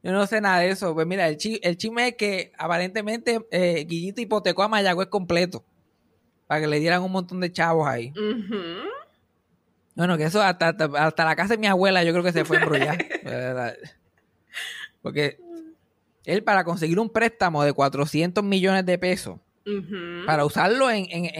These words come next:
Speaker 1: en, en, en, en cosas fraudulentas, en estupideces, comprando plan-, eh, pla-, eh, pla-, plantas eléctricas para un hospital que eran una mierda y comprándola al triple del precio, ya tú sabes, como que va a me-, metérselo en el bolsillo,
Speaker 2: Ujú.
Speaker 1: básicamente.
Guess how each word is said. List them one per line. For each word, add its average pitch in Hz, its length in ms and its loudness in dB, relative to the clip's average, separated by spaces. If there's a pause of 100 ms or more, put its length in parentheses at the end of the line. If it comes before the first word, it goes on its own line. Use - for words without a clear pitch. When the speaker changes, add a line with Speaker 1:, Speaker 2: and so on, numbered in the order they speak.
Speaker 1:
en, - 0 - (180)
en, 147 260 -6
en, 135 240 -10
en 131 220 -10
cosas 202 300 0
fraudulentas, 196 640 2
en 151 60 -2
estupideces, 151 640 -2
comprando 156 480 -2
plan-, 185 240 -2
eh, 160 100 -2
pla-, 151 200 -8
eh, 147 120 -6
pla-, - 180 -14 (480)
plantas 180 400 2
eléctricas 185 500 2
para 180 140 0
un 175 60 0
hospital 180 280 0
que 180 80 -2
eran 170 140 0
una 165 140 0
mierda 160 680 0
y 156 120 -8
comprándola 156 500 -2
al 160 140 0
triple 165 320 -2
del 147 160 0
precio, 185 420 0
ya 170 140 2
tú 180 80 -8
sabes, 123 340 -4
como 131 220 -12
que 120 260 -8 (280)
va 143 80 2
a - 20 0
me-, 156 300 -2
metérselo 185 460 0
en 185 80 2
el 165 60 2
bolsillo, 147 500 0
Speaker 2:
Ujú. 127 100 2
Speaker 1:
básicamente. 196 720 -6